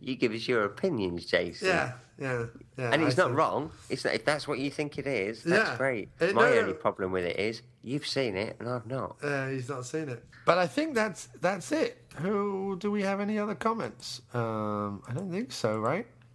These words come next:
Speaker 1: No, I don't think we have, no. But thank you for everybody who has commented.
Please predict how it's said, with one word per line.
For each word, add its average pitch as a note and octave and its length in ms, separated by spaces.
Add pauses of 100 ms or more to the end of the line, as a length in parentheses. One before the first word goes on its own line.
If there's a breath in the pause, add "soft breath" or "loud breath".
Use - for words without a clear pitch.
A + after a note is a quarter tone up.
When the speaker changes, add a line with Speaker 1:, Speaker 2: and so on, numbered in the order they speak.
Speaker 1:
No, A#2 200
I - 40
don't F#2+ 200
think D#2+ 140
we A2 100
have, A#2+ 300
no. A#2 240 (1600)
But E3+ 160
thank C#3 220
you C#3 120
for A#2 140
everybody B2+ 480
who G#2 180 (240)
has C#3 220
commented. C#3 760